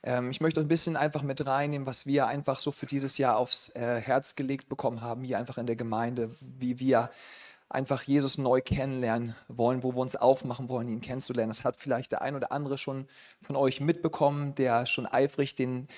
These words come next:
den Plan für die einzelnen Monate studiert hat, dass immer wieder das Wort König drin vorkommt. Und, äh, das ist unser Fokus, wo wir merken,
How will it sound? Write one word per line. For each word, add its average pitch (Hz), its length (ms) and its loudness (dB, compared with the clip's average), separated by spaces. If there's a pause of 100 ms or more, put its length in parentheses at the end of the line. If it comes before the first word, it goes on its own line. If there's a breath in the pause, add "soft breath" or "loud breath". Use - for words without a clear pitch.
(140 loud breath)
den 127 120 0
Plan 147 320 4
für - 100 -8
die 143 120 2
einzelnen 127 440 0
Monate 147 400 0
studiert 131 500 -2
hat, 120 220 -4
dass - 140 -2
immer 175 440 2
wieder 147 200 0
das - 240 -4
Wort 120 160 2
König 120 580 -4 (640 soft breath)
drin 120 160 -2
vorkommt. 113 600 0
Und, 123 280 -2
äh, 117 240 0
das 151 160 0
ist 147 100 2
unser 139 220 0
Fokus, 143 480 0
wo 127 100 -4
wir 123 60 0
merken, 127 560 -2